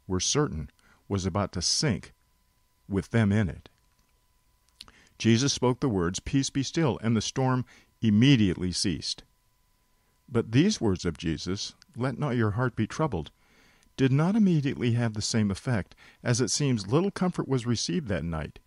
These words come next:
in the upper room, and Jesus knew that. He also knew that this was the time to make the declaration, as it would soon become clear.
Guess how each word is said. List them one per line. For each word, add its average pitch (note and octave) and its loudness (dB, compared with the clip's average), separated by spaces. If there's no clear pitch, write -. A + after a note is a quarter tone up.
in G#2 0
the F#2 0
upper F2+ -2
room, D2+ -4
and G#2 4
Jesus B2+ 2
knew B2+ 4
that. D#2+ -6
He G2+ 2
also A#2+ 2
knew E2 -4
that A2 -4
this C#3+ 2
was D#3+ -2
the D3 -2
time F#2+ -2
to G2+ -4
make F#2+ -4
the G#2 -4
declaration, F#2+ -4
as F#2+ -2
it G2 -2
would G2 -4
soon B2 2
become F2+ -4
clear. G#2 -6